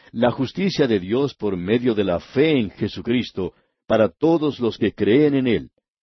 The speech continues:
porque no hay diferencia, por cuanto todos pecaron y están destituidos de la gloria de Dios. Ahora permítanos cambiar unas dos o tres palabras en estos versículos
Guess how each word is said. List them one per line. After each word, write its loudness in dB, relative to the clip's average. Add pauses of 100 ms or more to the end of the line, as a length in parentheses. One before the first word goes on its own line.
(220)
porque -2
no -4
hay 0
diferencia, -4 (340)
por 0
cuanto -2 (120)
todos 2
pecaron 0 (380)
y -6
están -2
destituidos -2
de 0
la -4
gloria -4
de -8
Dios. -16 (1000)
Ahora 2
permítanos 0
cambiar 2
unas -2
dos 0
o -4
tres -2
palabras 0
en -6
estos -4
versículos -4